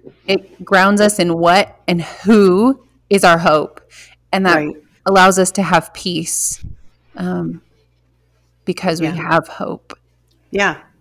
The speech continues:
Speaker 2: Yeah. And that peace, again, like we said, that peace is bringing things back to the way that they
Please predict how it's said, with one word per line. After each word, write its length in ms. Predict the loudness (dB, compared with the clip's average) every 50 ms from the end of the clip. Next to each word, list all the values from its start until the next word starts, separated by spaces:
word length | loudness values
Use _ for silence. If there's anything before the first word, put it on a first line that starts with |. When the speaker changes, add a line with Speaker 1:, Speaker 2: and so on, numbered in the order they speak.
| _ _ _ _ _ _ _ _ _ _ _ _
Speaker 2:
Yeah. 240 | -6 -4 -4 -4 -4 -4
And 160 | -4 -2 0
that 160 | 0 0 -2 -2
peace, 420 | -2 0 0 0 0 -2 -2 -4
again, 480 | -2 -2 -2 -2 -2 -2 -4 -4 -6 -8 _ _ -10
like 160 | -10 -8 -6
we 80 | -6 -6
said, 460 | -4 -2 -2 0 0 -2 -4 -6 -12 _ -20 -20 -20 -20 -20 -20 _ _ _ -4
that 200 | -4 -4 -4 -6
peace 500 | -6 -4 -2 0 0 0 -2 -4 -6 -6 -4
is 440 | -2 0 0 0 -2 -6 -10 -12 _ _ _ _ _ -20
bringing 640 | -20 -14 -6 -4 -2 0 0 0 0 0 -2 -2 -4
things 500 | -4 -2 -2 -2 -2 -2 -4 -6 -6 -6
back 340 | -4 -2 -2 -2 -4 -6
to 100 | -10 -8
the 100 | -6 -4
way 240 | -2 0 2 2 0
that 200 | 0 -4 -4 -2
they 320 | -2 0 0 0 -4 -6